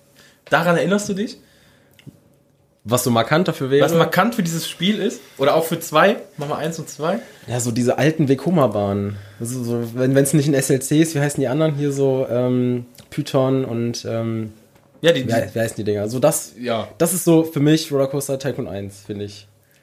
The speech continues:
Speaker 1: Ich
Speaker 2: So
Speaker 1: hab
Speaker 2: zwei Loopingstrins drin, zwei Korkenzieher drin,
Speaker 1: <laughs>
Speaker 2: irgendwie ist es das.
Speaker 1: Ich, ich hab so ein Bild vor Augen, es gab bei, ähm, bei, bei, bei, bei, äh, Rollercoaster Tycoon zwei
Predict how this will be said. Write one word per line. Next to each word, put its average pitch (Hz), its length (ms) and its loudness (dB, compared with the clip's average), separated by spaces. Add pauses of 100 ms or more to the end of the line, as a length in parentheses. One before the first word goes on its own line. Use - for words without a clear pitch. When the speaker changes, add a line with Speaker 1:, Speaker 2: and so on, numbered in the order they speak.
Speaker 1:
Ich - 120 -10
Speaker 2:
So 160 80 4
Speaker 1:
hab 156 100 2
Speaker 2:
zwei 160 160 6
Loopingstrins 196 340 4
drin, 180 200 4
zwei 185 180 0
Korkenzieher 170 500 0
drin, 151 280 -2
Speaker 1:
<laughs> 139 40 -2
Speaker 2:
irgendwie 156 240 4
ist 143 160 2
es 135 140 -4
das. 98 280 -6 (560)
Speaker 1:
Ich, 180 140 0
ich - 180 0
hab 247 120 -2
so 214 80 6
ein 170 80 4
Bild 233 180 2
vor - 200 -2
Augen, 175 140 0
es 147 140 -6
gab 165 240 -4
bei, 165 320 2 (220)
ähm, 123 580 0
bei, 117 180 -8
bei, 110 140 -4
bei, 110 260 -6
bei, 104 480 -6
äh, 104 380 -8
Rollercoaster 135 640 0
Tycoon 123 380 -6
zwei 147 440 0